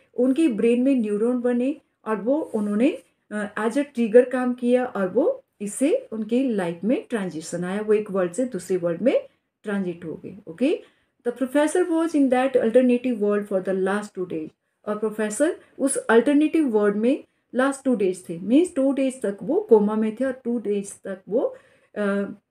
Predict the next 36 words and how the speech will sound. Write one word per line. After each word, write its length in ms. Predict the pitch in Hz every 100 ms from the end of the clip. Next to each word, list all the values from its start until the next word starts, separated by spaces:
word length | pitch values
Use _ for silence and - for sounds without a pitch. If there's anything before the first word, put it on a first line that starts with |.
| _ _ _ _ _ _ _ _ 247
इस 200 | - 208
जर्नी 320 | 190 185 175
को 140 | 208
कर 160 | 208 165
रहे 220 | - -
थे, 300 | - - 165
ओके? 320 | 165 262 453 247
मीन्स 320 | 262 359 277
ये 80 | 240
जर्नी 400 | 208 208 233 277
थी 340 | 277 277 - _ _ -
जीजी 280 | 185 208 233
माता 300 | 247 254 269
एक्सप्रेस 400 | 254 - 254 247
से 80 | 262
लेके 440 | 233 220 - 294 - _ _ -
जो 180 | 202 220
भी, 320 | 208 277 302
अ, 180 | 247 220
जर्नी 420 | - 202 208 233
थी 200 | 233 247
ट्रेन 360 | 233 208 202 202
से, 380 | - 226 302 - _ -
ठीक 140 | 196
है? 140 | 254 453 - _ -
और 100 | 214
ये 180 | 208 247
इनकी 240 | 233 294
माइंड 440 | 240 208 196 208
की 120 | 202 214
जर्नी 320 | 190 175 202
है, 100 | 254
not 220 | 226 202 -
by 140 | 185
train, 320 | 175 - 156 151
okay? 320 | 151 -